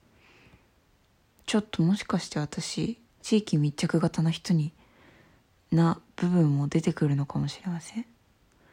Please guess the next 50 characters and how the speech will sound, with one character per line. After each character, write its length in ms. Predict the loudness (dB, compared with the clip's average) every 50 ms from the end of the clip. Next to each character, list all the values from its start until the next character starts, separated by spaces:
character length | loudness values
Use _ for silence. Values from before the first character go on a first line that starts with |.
| _ _ -20 -20 _ _ _ _ _ _ _ _ _ _ _ _ _ _ _ _
は 160 | -4 0 2 2
い、 120 | 2 2 -2
そ 180 | -10 0 4 6
ん 100 | 8 8
な 120 | 8 6
展 240 | 6 4 4 4 4
開 420 | 4 2 4 4 4 2 2 0 0
に 120 | 2 2
な 100 | 2 4
り 80 | 2 2
ま 120 | 0 0
し 100 | -2 -4
た。 120 | -10 -12 -16 -18 -20 -20 -20 -18 -18 -18 -18 -10
と 100 | -2 -2
い 40 | 0
う 40 | 0
こ 140 | 0 -2 -2
と 120 | 0 0
で、 200 | 0 0 -4 -4 -8 -16 -20 -20 -20 -20 -20 -20 -20 _ -20 -20 _ _ _ _
え 40 | -4
ー、 340 | -2 -2 -2 -4 -6 -8 -10 -14 _ -20 -20 _ _ _ _ _ _ _ _ _ _ _
そ 160 | -12 -8 -6
う 40 | -6
で 80 | -6 -6
す 140 | -8 -6 -6
ね、 200 | -4 -4 -4 -4
帯 180 | -4 -4 -4 -4
広 280 | -4 -2 -2 -2 -2 -2
が 120 | -2 -2
将 220 | -2 -2 -4 -2
来 280 | -2 -2 -4 -4 -6 -8 -12 -18 -20 -20 -20 -20 -20 -20 -20 _ _ _ _ _
活 200 | -10 -10 -10 -10 -10
気 140 | -8 -8 -4
づ 120 | -2 0
い 80 | -2 -2
て、 380 | -2 -6 -8 -6 -6 -6 -6 -10 _ _ _ _ _ -20 -20 _ _ _ _ _
観 220 | -6 -4 -4 -4 -4
光 200 | -4 -4 -6 -6
大 220 | -4 -2 -2 -2 -2
使 120 | -4 -8
と 120 | -8 -8
し 100 | -8 -8
て 100 | -10 -10
私 380 | -10 -10 -10 -10 -10 -8 -6 -6
が 100 | -4 -4
ね、 160 | -4 -4 -6 -8
君 280 | -6 -4 -4 -2 -2
臨 180 | -2 -4 -4 -6
す 160 | -6 -10 -10
る 240 | -8 -8 -10 -10